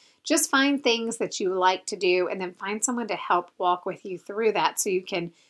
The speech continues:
reincorporate it into your life safely. Um,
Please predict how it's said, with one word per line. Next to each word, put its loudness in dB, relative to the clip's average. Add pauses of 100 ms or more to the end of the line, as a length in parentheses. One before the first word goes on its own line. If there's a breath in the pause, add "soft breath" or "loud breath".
(280 soft breath)
reincorporate 2
it 0
into -6
your -4
life -4
safely. -8 (1200)
Um, -2